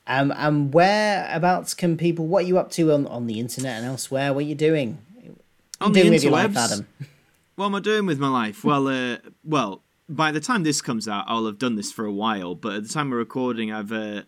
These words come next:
Speaker 2: I've got a new, I've got a new job, new part-time job, which is in the drama acting sphere, which is what I trained in. So that's, you know, great, great to be working in that sphere again.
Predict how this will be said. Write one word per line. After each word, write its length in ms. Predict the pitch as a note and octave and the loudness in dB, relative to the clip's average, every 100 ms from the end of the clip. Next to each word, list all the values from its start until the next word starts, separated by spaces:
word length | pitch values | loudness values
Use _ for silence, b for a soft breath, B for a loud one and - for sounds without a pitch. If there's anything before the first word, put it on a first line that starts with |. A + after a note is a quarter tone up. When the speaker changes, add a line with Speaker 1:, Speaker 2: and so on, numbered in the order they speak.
| - | -8
Speaker 2:
I've 200 | A#2 A2 | -8 -4
got 180 | C#3+ C3 | -4 -2
a 40 | |
new, 300 | C3 B2 B2 - | -2 -2 -2 -4
I've 140 | B2 | -6
got 120 | D3 | -4
a 40 | B2+ | -2
new 140 | B2+ | -2
job, 400 | A2+ A#2+ D3+ G#3+ | -2 -2 -2 -6
new 160 | - C#3 | -10 -10
part-time 440 | - C3+ - B2+ A2+ | -6 -8 -6 -8 -4
job, 300 | A#2+ E3+ F#3+ | -4 -4 -6
which 240 | A#2+ - | -8 -8
is 120 | A#2 | -8
in 140 | A#2 A2+ | -4 -4
the 260 | G#2+ G2 - b b - | -4 -6 -8 b b -18
drama 460 | G#2+ B2+ A#2 A2+ A2 | -6 -2 0 0 -2
acting 520 | A#2+ - - A#2+ G#2+ | -6 -8 -6 -4 -4
sphere, 580 | A2 - G#2+ G#2+ A#2+ F#3+ - | -6 -6 -4 -2 -4 -6 -10
which 200 | A2 G#2+ | -12 -10
is 100 | A2 | -10
what 140 | G#2+ G#2+ | -10 -10
I 40 | |
trained 300 | G#2 G#2+ G2 | -8 -6 -6
in. 80 | C3 | -6
So 140 | C#3 | -6
that's, 260 | B2 A#2+ - | -4 -4 -4
you 80 | A2+ | -4
know, 160 | G#2+ | -4
great, 460 | C3+ - G2 B2+ - | -6 -8 -4 -4 -4
great 220 | A#2 F2 | -8 -8
to 80 | - | -6
be 120 | G#2+ | -6
working 400 | G2+ G#2+ G#2 A#2 | -4 -6 -8 -8
in 120 | G#2+ | -8
that 160 | G#2+ - | -10 -10
sphere 260 | - A2+ | -8 -6
again. 320 | G#2+ A2 C#3 | -6 -6 -6